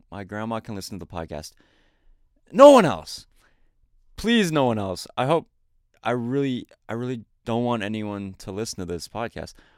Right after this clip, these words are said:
I kinda just wanna have it so I can look back on it years from now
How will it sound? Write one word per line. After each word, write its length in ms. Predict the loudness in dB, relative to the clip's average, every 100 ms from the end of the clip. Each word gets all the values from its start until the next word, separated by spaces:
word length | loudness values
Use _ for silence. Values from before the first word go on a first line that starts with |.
| _
I 80 | -16
kinda 260 | -10 -10 -8
just 200 | -10 -10
wanna 200 | -8 -8
have 280 | -6 -6
it 240 | -6 -10 -12 _ _ _ _ _ _ _ _
so 200 | -12 -10
I 60 | -10
can 140 | -10
look 140 | -12 -14 _
back 280 | -6 -6 -6
on 200 | -10 -10
it 240 | -10 -12 _ _ _ _ _
years 460 | -12 -6 -6 -6 -8
from 200 | -10 -6
now 460 | -6 -6 -6 -10